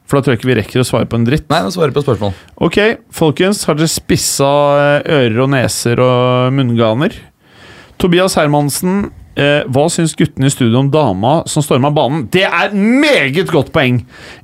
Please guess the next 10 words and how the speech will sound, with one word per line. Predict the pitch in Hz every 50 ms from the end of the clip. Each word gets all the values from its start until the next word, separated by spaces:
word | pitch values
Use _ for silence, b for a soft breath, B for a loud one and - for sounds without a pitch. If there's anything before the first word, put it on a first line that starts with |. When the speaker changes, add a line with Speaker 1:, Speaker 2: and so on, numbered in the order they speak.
| B - -
Speaker 1:
I, | 170 175 185 190 196
eh, | 190 190 190 190 190
podcastepisoden | 190 - 160 120 117 - 139 127 - 143 127 135 147 156 160 190
som | 202 185
ble | 170 170
spilt | - - 170 110 - 143
inn | 147 143
rett | 127 120 - -
etter | 131 - - 139
match, | 165 180 - - - -